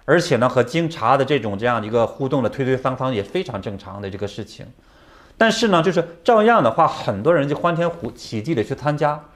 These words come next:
而且每一次呢，也就大批的这个警察出面去保护他们，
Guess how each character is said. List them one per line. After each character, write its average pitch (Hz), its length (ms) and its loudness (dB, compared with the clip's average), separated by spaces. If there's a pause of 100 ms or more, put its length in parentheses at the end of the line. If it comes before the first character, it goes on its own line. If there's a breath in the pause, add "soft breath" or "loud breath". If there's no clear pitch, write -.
(220 soft breath)
而 196 140 4
且 226 120 4
每 160 240 4
一 123 120 2
次 233 240 0
呢， 139 160 4
也 107 120 2
就 127 80 -4
大 151 260 -2
批 - 220 -10
的 165 100 0
这 143 100 -4
个 143 80 -4
警 101 220 -10
察 104 200 -8
出 - 160 -12
面 143 160 -4
去 135 60 -8
保 92 220 -6
护 131 180 -8
他 104 140 -10
们， 98 200 -16